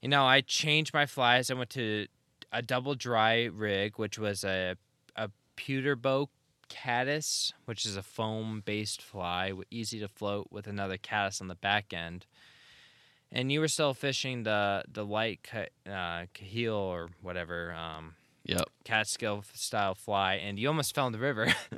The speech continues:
Speaker 1: <laughs>
Speaker 2: That's right. Yeah, I did.
Speaker 1: And I was like, "All right, let's have, uh, a lunch break, recoup," and then
Speaker 2: Full
Speaker 1: there
Speaker 2: throttle,
Speaker 1: were
Speaker 2: baby. <laughs>
Speaker 1: we went full throttle.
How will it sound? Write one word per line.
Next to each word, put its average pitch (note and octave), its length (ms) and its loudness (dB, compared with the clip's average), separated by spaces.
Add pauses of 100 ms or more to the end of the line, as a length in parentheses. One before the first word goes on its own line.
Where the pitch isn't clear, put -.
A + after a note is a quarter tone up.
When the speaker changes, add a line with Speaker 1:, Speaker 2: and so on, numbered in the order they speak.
(160)
Speaker 1:
<laughs> - 380 -16
Speaker 2:
That's - 240 -4
right. F2 340 6
Yeah, F2+ 200 6
I F2+ 100 4
did. F2+ 260 2 (200)
Speaker 1:
And B2 320 6
I B2+ 80 6
was B2 120 2
like, A#2 300 2 (560)
"All D3+ 120 10
right, C3+ 280 10 (200)
let's B2 160 -4
have, C3+ 220 2 (140)
uh, A#2+ 320 4
a - 60 -4
lunch C3+ 320 0
break, C#3 380 0 (880)
recoup," C#3 680 -2 (260)
and B2 180 -4
then A#2 420 2 (1160)
Speaker 2:
Full - 440 6
Speaker 1:
there B2+ 120 6
Speaker 2:
throttle, G2 300 12
Speaker 1:
were F2+ 60 4
Speaker 2:
baby. E2+ 460 4 (300)
<laughs> - 300 -12
Speaker 1:
we C3 160 2
went C#3 240 4 (200)
full C3 300 0
throttle. F#2+ 640 -4